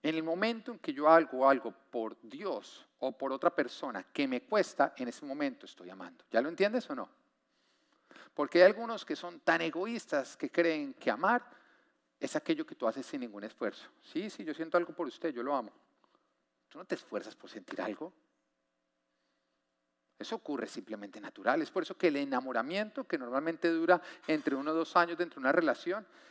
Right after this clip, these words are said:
es el sentimiento más egoísta. Porque no es acerca del otro, es acerca de lo que el otro me hace sentir a mí. ¿O no?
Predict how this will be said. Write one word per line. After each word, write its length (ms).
es 160
el 80
sentimiento 560
más 200
egoísta. 640
Porque 180
no 120
es 100
acerca 400
del 160
otro, 220
es 80
acerca 400
de 80
lo 100
que 80
el 80
otro 160
me 80
hace 160
sentir 340
a 60
mí. 260
¿O 140
no? 380